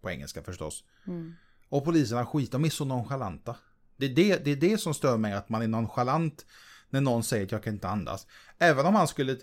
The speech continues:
Speaker 1: ska vi säga, ljuga eller, du vet, försöka att, "ja, men sitt inte där" eller liknande. Då måste man ju lyssna på honom. Jag menar, för det första, varför i helvete ska du ha knät mot halsen?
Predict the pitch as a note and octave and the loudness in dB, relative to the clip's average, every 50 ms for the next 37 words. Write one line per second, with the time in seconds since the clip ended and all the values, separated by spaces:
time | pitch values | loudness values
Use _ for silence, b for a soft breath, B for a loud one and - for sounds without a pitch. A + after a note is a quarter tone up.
0 | _ _ _ _ _ _ - - C3 A2 B2 G2+ D#2 G#2 G2 A#2+ D3+ B2+ A2 F#2+ | _ _ _ _ _ _ -8 -6 -4 -2 -2 -4 -4 -4 -2 -2 -2 -2 -2 -6
1 | - G2 F2 G2 G#2+ G#2+ G#2 G2+ G2+ G#2 G#2 G#2 G#2 G#2 G2+ G2 G2 G2+ G2+ F#2+ | -6 -4 -4 -2 -4 -4 -4 -4 -4 -4 -4 -4 -4 -4 -4 -6 -8 -10 -10 -12
2 | - - - A2 - D#3 C3+ A2 G#2+ - - - G#2+ - A#2+ G#2+ - G#2 G#2 - | -14 -16 -18 -20 -12 -6 -6 -6 -6 -6 -8 -8 -6 -6 -6 -4 -4 -6 -6 -6
3 | F2+ G#2 A#2+ B2+ A#2+ A#2+ A2+ A2 - - - - C3+ - - - A2 G#2 - G2 | -6 -6 -4 -4 -4 -6 -8 -10 -12 -12 -10 -10 -10 -10 -8 -8 -8 -6 -6 -8
4 | F#2 D#2+ C2+ D2 D2 D#2+ F2+ F2 - _ - G1+ - D2 - b b b b b | -6 -6 -6 -8 -10 -12 -12 -14 -14 _ -20 -16 -16 -16 -16 b b b b b
5 | b b _ - B2+ D3 E3+ - - - G2 G2+ C3 D3+ D3 - - - C3 E3+ | b b _ -2 0 0 0 0 -2 -4 -2 2 2 2 0 0 -4 -6 -4 -4
6 | - - G1+ - - - G2+ _ _ _ _ _ _ _ _ _ - B2 B2 C#3+ | -4 -6 -6 -10 -14 -18 -18 _ _ _ _ _ _ _ _ _ -2 2 2 2
7 | C#3 C3+ C3 B2 - D#3 D3 C3 D#3 - - - B2 A#2+ C#3 C3+ - D3+ C#3+ C#3+ | 2 2 0 0 0 0 0 2 0 -4 -2 -2 -2 -2 -2 -2 -4 -6 -4 -4
8 | D#3+ D#3+ D3+ B2+ G#2+ G#2 - A#2+ A2 - - B2+ C3 A#2+ G#2 G2 F#2 - _ _ | -4 -4 -4 -4 -4 -6 -6 -8 -10 -8 -6 -4 -4 -2 -4 -4 -6 -8 _ _
9 | _ _ _ _ - - E3 D#3 A2+ G2 F#2 - _ _ C3+ B2 - - - - | _ _ _ _ -8 -6 -4 -4 -2 -4 -6 -8 _ _ -8 -8 -8 -6 -4 -4
10 | - - D3 D3 - - E3+ E3+ | -4 -4 -8 -10 -8 -6 -6 -6